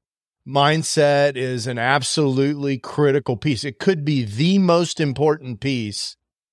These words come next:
to success in all things, really. And so, uh, you being, uh, an expert on mindset, can you tell us a little bit how people can get more Cliff Ravenscraft in their life and,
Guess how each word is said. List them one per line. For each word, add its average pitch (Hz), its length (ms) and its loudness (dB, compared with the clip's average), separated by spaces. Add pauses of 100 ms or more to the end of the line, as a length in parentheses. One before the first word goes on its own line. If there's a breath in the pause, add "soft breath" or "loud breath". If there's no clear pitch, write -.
(160)
to 147 120 0
success 147 680 0
in 127 140 -4
all 139 200 0
things, 175 600 -4
really. 127 360 -2 (460)
And 151 180 -2
so, 151 420 4 (420)
uh, 143 400 2
you 185 380 0
being, 175 640 0
uh, 135 380 -4
an 143 160 -2
expert 151 520 0
on 131 200 -6
mindset, 135 480 -4
can 156 160 -4
you 160 100 0
tell 165 280 2
us 160 140 0
a 156 60 -4
little 151 220 0
bit 139 220 2
how 135 480 2 (420)
people 147 480 2
can 139 480 -2
get 131 240 0
more 139 420 0
Cliff 147 400 0
Ravenscraft 135 960 0
in 139 120 -2
their 127 160 0
life 123 500 0
and, 113 280 -2